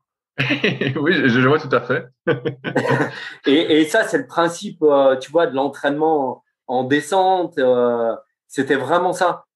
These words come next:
Speaker 2: Alors, euh, des, des fois, ça faisait rigoler, mais moi, en fait, j'ai fait ça pendant des années et des années.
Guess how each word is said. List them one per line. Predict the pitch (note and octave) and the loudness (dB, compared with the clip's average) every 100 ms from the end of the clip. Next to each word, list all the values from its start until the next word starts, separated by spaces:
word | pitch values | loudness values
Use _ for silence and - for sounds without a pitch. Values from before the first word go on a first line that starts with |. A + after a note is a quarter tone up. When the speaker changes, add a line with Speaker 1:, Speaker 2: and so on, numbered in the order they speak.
| - | -6
Speaker 2:
Alors, | A#2+ B2+ | 0 2
euh, | B2 B2+ B2 A#2+ A#2 A#2 | 2 2 2 2 0 -2
des, | C3+ C3+ _ - | -6 -10 _ -4
des | C#3 | 0
fois, | F3 | 2
ça | D#3+ C3 | 2 -2
faisait | B2 B2+ | 0 -2
rigoler, | C#3 C#3+ G3 G#3 | 0 2 2 2
mais | C3+ | 0
moi, | C3+ F#3+ | 2 2
en | F3 | 0
fait, | G3 G3+ | -4 -6
j'ai | C3 | -8
fait | A#2+ C#3+ | -6 -4
ça | G#3 G#3 | 0 -2
pendant | D3 C3 B2+ | -2 -2 -2
des | C3 E3 | -4 -4
années | F3+ F#3 F#3+ F3+ | -4 -4 -4 -4
et | |
des | C#3+ D#3+ E3 | -2 -2 0
années. | E3 E3+ A#3+ | 0 2 0